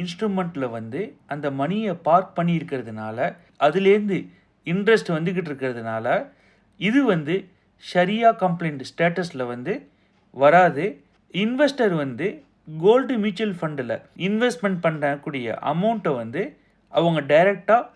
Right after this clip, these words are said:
பிசிக்கல் கோல்டு வந்து வாங்குறது கிடையாது. அவங்கள்ட்ட இருக்கக்கூடிய கோல்டு இ டி எஃப்ல தான் இன்வெஸ்ட்மெண்ட் பண்றாங்க. இது போல சில காரணங்கள்னால ஷரியா கம்ப்ளைண்ட் ஸ்டேட்டஸ்ல வராது. அப்ப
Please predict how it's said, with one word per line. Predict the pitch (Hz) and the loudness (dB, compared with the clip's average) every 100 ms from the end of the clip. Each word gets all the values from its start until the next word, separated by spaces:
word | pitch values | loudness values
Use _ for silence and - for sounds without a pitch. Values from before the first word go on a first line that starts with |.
| _ _ _ _ - | _ _ _ _ -4
பிசிக்கல் | 175 208 220 180 | -4 -2 -2 0
கோல்டு | 160 175 160 131 | 0 0 0 -2
வந்து | 131 156 254 - _ _ - | -4 -4 -6 -10 _ _ 2
வாங்குறது | 151 190 226 180 139 135 | 6 6 4 -2 -4 -4
கிடையாது. | 135 170 170 139 180 277 _ _ _ _ | -4 0 -2 -2 -6 -8 _ _ _ _
அவங்கள்ட்ட | - 185 233 240 202 | 4 6 4 0 0
இருக்கக்கூடிய | 214 269 254 180 165 143 151 196 _ _ _ _ | 0 -2 -2 -4 -4 -2 -2 -4 _ _ _ _
கோல்டு | 156 156 226 269 202 214 - _ 170 | -4 4 6 6 0 -4 -6 _ -6
இ | 214 | -4
டி | 226 190 | -2 -2
எஃப்ல | 175 131 131 | -2 -2 0
தான் | 190 - _ _ _ - | -2 -4 _ _ _ -4
இன்வெஸ்ட்மெண்ட் | 190 196 196 190 165 143 | 0 2 2 2 -2 -2
பண்றாங்க. | 127 123 117 110 - _ _ _ _ | -4 -4 -6 -8 -14 _ _ _ _
இது | 190 226 269 | -4 -2 0
போல | 269 277 285 | 2 4 4
சில | 226 190 175 | 2 2 4
காரணங்கள்னால | 165 180 196 180 156 131 127 117 139 220 - - | 6 6 2 -2 -2 -2 -2 2 2 0 -6 -4
ஷரியா | 180 180 233 226 - | 0 2 6 4 4
கம்ப்ளைண்ட் | 151 139 143 131 | -6 -4 -6 -6
ஸ்டேட்டஸ்ல | - 151 151 131 - 151 269 - _ _ _ - 139 | -4 -4 -2 -6 -2 -2 -2 -6 _ _ _ 0 6
வராது. | 151 131 107 - - - _ - 165 | 6 6 0 -16 -20 -20 _ -2 -2
அப்ப | 170 - | 0 0